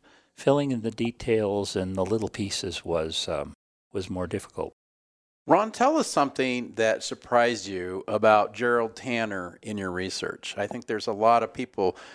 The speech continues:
Speaker 2: who may have never met Gerald, and maybe something that you found interesting that you might not have known having met him.
Speaker 1: Uh, well, you know, the Gerald I knew was this gentle, friendly, seemingly easygoing guy.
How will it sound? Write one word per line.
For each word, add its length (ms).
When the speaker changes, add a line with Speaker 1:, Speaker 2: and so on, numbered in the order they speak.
Speaker 2:
who 100
may 200
have 140
never 280
met 320
Gerald, 580
and 440
maybe 240
something 360
that 260
you 200
found 580
interesting 640
that 120
you 100
might 240
not 220
have 80
known 440
having 320
met 180
him. 240
Speaker 1:
Uh, 60
well, 420
you 140
know, 260
the 160
Gerald 420
I 180
knew 220
was 240
this 220
gentle, 800
friendly, 1120
seemingly 640
easygoing 680
guy. 500